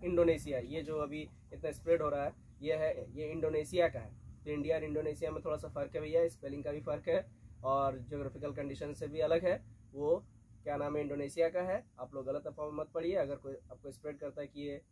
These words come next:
धनबाद सिंदरी का है, मेघालय इंडिया का है या फिर केरल का है, तो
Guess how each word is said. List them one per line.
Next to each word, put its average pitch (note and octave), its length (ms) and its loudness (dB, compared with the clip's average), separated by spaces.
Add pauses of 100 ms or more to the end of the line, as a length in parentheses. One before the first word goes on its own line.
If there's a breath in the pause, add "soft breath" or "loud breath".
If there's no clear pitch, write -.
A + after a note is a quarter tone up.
धनबाद C#3 360 -4
सिंदरी C#3+ 300 -8
का C#3+ 140 -4
है, C#3 280 0 (500)
मेघालय C#3 540 0 (140)
इंडिया C#3+ 300 -2
का C#3 160 -4
है C3+ 280 -2 (260)
या C#3 80 -2
फिर C3+ 160 -8
केरल C#3+ 360 -2
का C#3+ 160 -6
है, C3+ 260 -4 (320)
तो A3 280 0